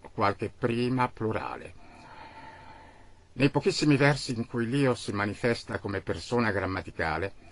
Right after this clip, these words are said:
non fa che accostarsi alle cose. È insomma un io dinamico, forse percettivo, senza dignità psicologica, senza interiorità,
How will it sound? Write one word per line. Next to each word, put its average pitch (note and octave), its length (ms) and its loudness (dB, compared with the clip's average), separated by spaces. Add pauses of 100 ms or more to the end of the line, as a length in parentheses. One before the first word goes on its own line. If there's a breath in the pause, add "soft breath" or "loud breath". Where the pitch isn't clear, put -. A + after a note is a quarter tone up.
(340 loud breath)
non C3 160 4
fa C#3+ 220 6
che A2+ 280 4
accostarsi B2 920 0
alle A#2 240 2
cose. F2+ 480 0 (400 loud breath)
È C3+ 100 2
insomma C#3+ 360 6
un C3 140 6
io C#3+ 280 2
dinamico, A#2 720 2
forse A#2 380 -2
percettivo, F#2+ 800 -4
senza G#2 560 -6
dignità G2 460 -4
psicologica, G2 800 -4
senza A#2 540 -4
interiorità, G#2 760 -2